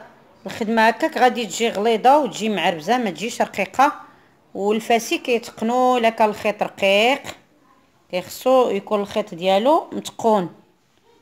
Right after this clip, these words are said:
صافي كنقسمو، يعني هاد هانتوما انا خدمت هاد الزواقه، انا طلعتها حتى لهنايا. دابا غادي نشارك معكم هاد الخدمه هادي، ها هي في الجزء الاخر غادي نشارك معكم هاد الخدمه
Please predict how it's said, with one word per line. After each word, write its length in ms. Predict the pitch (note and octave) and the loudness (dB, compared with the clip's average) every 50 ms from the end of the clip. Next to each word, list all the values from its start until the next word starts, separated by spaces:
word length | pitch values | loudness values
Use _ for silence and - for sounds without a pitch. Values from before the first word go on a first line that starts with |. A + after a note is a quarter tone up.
| _ _ _ _ _ _ _ _ _ _ _ _ _ _ _ _ | _ _ _ _ _ _ _ _ _ _ _ _ _ _ _ _
صافي 400 | _ _ _ F#3+ F3 E3+ - F#3 | _ _ _ -4 -4 -2 -4 -10
كنقسمو، 540 | - - - F3 E3+ - - - - A#3+ C4 | -10 -8 -8 -8 -8 -10 -16 -16 -12 -10 -8
يعني 280 | B3+ A3 G3 A#3 B3 | -8 -8 -8 -6 -6
هاد 380 | A#3 A#3 A#3 A3 G3 A3+ A3+ G#3 - _ _ _ _ _ - G3 - | -4 -4 -4 -6 -8 -10 -12 -12 -14 _ _ _ _ _ -12 -8 -8
هانتوما 400 | F3 F3 - F#3 F3+ G3 A3+ B3 - - - - - - - - - | -8 -6 -4 -2 0 0 0 0 -2 -8 -18 -20 -20 -20 -10 -4 -2
انا 220 | D#3+ F#3 F#3+ F3+ | 0 0 0 0
خدمت 380 | F3+ - E3+ F3 F3+ E3+ - F3+ | -2 -4 -4 -4 -4 -2 -2 -2
هاد 80 | E3 | -2
الزواقه، 680 | D3 C#3+ C#3 - - E3 D#3 E3 D#3+ D#3 - - A3+ A#3 - - - - - | -2 -2 -4 -2 -2 0 2 2 0 0 0 0 0 0 0 -6 -16 -16 -10
انا 180 | - D#3 D#3+ D#3+ | -6 -4 -4 -4
طلعتها 520 | D#3+ - - F3+ E3+ D3 B2 - - D#3+ | -4 -4 -2 -2 -2 -2 -2 -2 -4 -4
حتى 240 | D3+ - - - E3 | -4 -4 -4 -4 -4
لهنايا. 540 | D3+ D3 C3+ C#3 D3+ C#3+ - D#3+ F#3 A#3 B3 - - - - - - - - _ _ - | -2 -2 -4 -4 -4 -2 0 0 0 0 0 -2 -10 -20 -20 -20 -20 -20 -20 _ _ -2
دابا 200 | E3+ E3+ E3 F3+ | -2 0 0 2
غادي 240 | D#3+ E3+ E3+ E3+ F3+ | 2 0 2 0 -2
نشارك 340 | E3+ - F#3+ F3 E3+ - | 0 0 0 -2 0 -2
معكم 440 | F3 D#3 C#3 D#3+ E3 - - D#3+ D3+ C#3+ - - _ _ _ - - | -2 0 0 0 -2 -2 -4 -6 -6 -6 -10 -20 _ _ _ -14 -6
هاد 200 | D#3 D#3 D#3 D3+ | -4 -2 -2 -2
الخدمه 520 | C#3+ C#3+ - D#3+ D3 D3+ D#3 D3 C#3+ C#3+ | -4 -6 -8 -6 -4 -2 -2 0 0 -2
هادي، 280 | D3 D3+ E3 A#3 C4+ - - - - _ _ - C#3 | -2 0 0 0 0 -2 -6 -16 -20 _ _ -16 -12
ها 100 | C3+ C#3 | -10 -8
هي 280 | C3+ C3+ D#3+ A3+ C#4 D#4 - - - _ _ _ _ _ | -4 -2 0 0 0 -2 -4 -12 -20 _ _ _ _ _
في 140 | - - D#3+ | -10 -8 -8
الجزء 380 | D3 C#3+ E3+ D#3+ - - - | -6 -4 -4 -6 -6 -6 -6
الاخر 400 | - D3+ D3 D3 - - C4 C#4 - - - _ - | -2 -2 -2 -2 2 2 0 0 0 -4 -12 _ -10
غادي 180 | D3 C#3+ D3+ | -6 -4 -4
نشارك 360 | D#3 D3+ - - D3 C#3+ - - | -4 -4 -4 -4 -6 -4 -6 -8
معكم 420 | C3+ B2+ C#3+ C#3+ - - C#3+ C#3 | -6 -6 -8 -8 -6 -6 -4 -2
هاد 140 | C#3+ C#3 C3+ | -2 -4 -6
الخدمه 460 | - - - C3+ C#3 E3 G3+ B3 D4 | -8 -10 -10 -8 -4 0 0 0 0